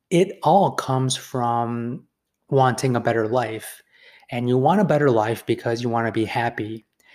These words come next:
Now, happiness is an emotion,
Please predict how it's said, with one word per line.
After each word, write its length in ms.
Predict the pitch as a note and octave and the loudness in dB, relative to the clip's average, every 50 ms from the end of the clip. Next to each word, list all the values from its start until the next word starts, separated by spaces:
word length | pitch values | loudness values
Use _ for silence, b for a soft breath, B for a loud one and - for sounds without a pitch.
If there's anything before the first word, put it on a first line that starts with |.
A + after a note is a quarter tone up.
| b b b b | b b b b
Now, 320 | - B2 A#2 A#2 A#2 A2+ A2+ | -2 0 2 2 2 2 0
happiness 960 | - - - G#3 G#3+ - D3 B2 A#2+ A2+ A2+ A2+ - - - - - - - - | 0 2 2 2 4 4 2 2 2 2 0 2 2 0 0 -2 -8 -12 -4 0
is 180 | C3+ B2 A#2 | 2 2 4
an 240 | A#2+ A#2 A#2 A#2+ - - C3 | 2 2 0 -4 -6 -4 -2
emotion, 640 | B2 B2 A#2+ B2 A#2 - - G#2+ A2 A2+ A2 A2 | 0 2 2 2 0 0 -6 -8 -8 -10 -12 -12